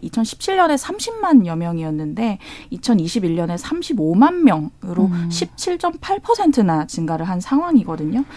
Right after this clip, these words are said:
Speaker 1: 근데 이제 관련 시설이 미비하잖아요. 그래서
Speaker 2: 그렇죠.
Speaker 1: 중앙 난임 및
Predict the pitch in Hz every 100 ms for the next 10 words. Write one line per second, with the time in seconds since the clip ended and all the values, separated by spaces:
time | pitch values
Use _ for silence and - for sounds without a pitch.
0 | - - 233 226 180 - 170 202 208 359
1 | 403 415 349 180 170 202 208 185 170 165
2 | 160 160 151 156 269 269 - 180 175 180
3 | - - - - 208 220 226 175 165 185
4 | 233 226 196